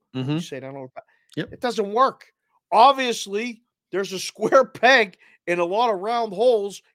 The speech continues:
Speaker 1: in Philadelphia, right? Something's up.
Speaker 2: Something's wrong. So let's say they move on from Sirianni.
Speaker 1: Here you
Speaker 2: Can you
Speaker 1: go.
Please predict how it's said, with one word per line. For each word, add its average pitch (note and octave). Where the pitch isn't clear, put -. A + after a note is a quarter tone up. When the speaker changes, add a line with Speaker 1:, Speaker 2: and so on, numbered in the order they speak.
Speaker 1:
in A3
Philadelphia, A3+
right? D#3+
Something's -
up. -
Speaker 2:
Something's F#2+
wrong. E2
So C3+
let's F3+
say F3+
they D#3
move D3
on B2+
from A#2
Sirianni. G2+
Speaker 1:
Here D3+
you D3
Speaker 2:
Can G#2+
you A2
Speaker 1:
go. A2